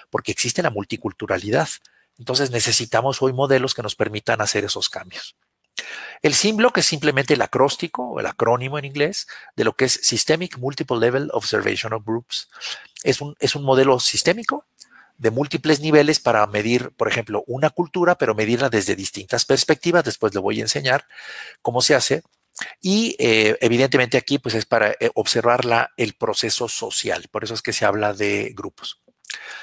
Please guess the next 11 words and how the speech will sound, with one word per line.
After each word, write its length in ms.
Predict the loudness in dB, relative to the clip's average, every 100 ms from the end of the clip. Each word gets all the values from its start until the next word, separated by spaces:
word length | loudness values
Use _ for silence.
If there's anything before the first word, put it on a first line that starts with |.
| -8
Tiene 220 | 0 0 2
todo 180 | 2
un 60 | 2
sustento 420 | -4 -4 -2 -2
teórico, 540 | 0 2 2 -2 -4 -2
nace, 800 | 0 0 0 -2 -4 -6 -6 -6
eh, 120 | -10 _ -10
eh, 160 | -10 -8
pues, 220 | -2 0
eh, 180 | 0 -4 -12
en, 300 | -12 -12 -16